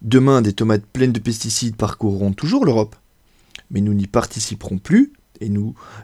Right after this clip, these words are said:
ingurgiterons moins de pesticides. Et devinez ce qui se passera si on est de plus en plus nombreux à faire ça. Autre exemple, on peut faire le constat que le lien social se perd. Les gens sont de plus en plus chez eux, ne connaissent plus leurs voisins, et cetera. On peut faire l'hypothèse que c'est dû à notre société hyper individualiste,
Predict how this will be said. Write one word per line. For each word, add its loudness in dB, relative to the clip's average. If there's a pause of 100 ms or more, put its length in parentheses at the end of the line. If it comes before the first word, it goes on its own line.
(120)
ingurgiterons 0
moins 4
de 4
pesticides. -4 (580)
Et -6 (180)
devinez 0
ce -4
qui -6
se -8
passera 2 (340)
si -6
on 2
est 0
de -10
plus 0
en 2
plus -2
nombreux 2
à 4
faire -6
ça. 0 (240)
Autre 4
exemple, 2 (300)
on 0
peut -4
faire 4
le 2
constat 0
que -2
le 0
lien 0
social 0
se 0
perd. 2 (760)
Les -4
gens -2
sont -6
de -2
plus -8
en -2
plus -10
chez 6
eux, 8
ne 2
connaissent -2
plus -4
leurs 0
voisins, 4
et -4
cetera. 0
On -4
peut -8
faire -2
l'hypothèse 2
que -4
c'est -2
dû 0
à 4
notre -2
société -4
hyper -4
individualiste, 2